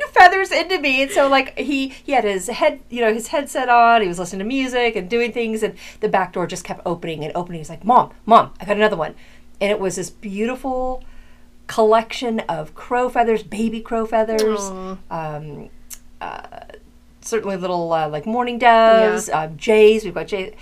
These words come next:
Speaker 1: He, so I've got this whole bag of feathers. When he's like, "This is, these are for you," I'm like, "No, no, those are you. This is,
Speaker 2: Yeah.
Speaker 1: you found that." So I kept thinking about
Speaker 2: Yeah.
Speaker 1: our crow and, crow and
Speaker 2: Yeah,
Speaker 1: raven magic.
Speaker 2: exactly.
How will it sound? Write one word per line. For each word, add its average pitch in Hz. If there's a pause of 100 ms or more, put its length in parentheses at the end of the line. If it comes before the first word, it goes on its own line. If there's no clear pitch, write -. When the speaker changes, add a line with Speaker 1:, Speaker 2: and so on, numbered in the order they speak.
(240)
Speaker 1:
He, 220
so 214
I've 208
got 208
this 185
whole 208
bag 180
of 180
feathers. 170
When 214
he's 226
like, 220
"This 202
is, 190
these 190
are 180
for 190
you," 320
I'm 214
like, 160 (180)
"No, 175
no, 277 (420)
those 185
are 359
you. 254
This 180
is, 247 (160)
Speaker 2:
Yeah. 233
Speaker 1:
you 254
found 208
that." 240
So 220
I 220
kept 330
thinking 285
about 226
Speaker 2:
Yeah. 202
Speaker 1:
our 190
crow 226
and, 220 (240)
crow 311
and 285
Speaker 2:
Yeah, 233 (100)
Speaker 1:
raven 320
magic. 269
Speaker 2:
exactly. 277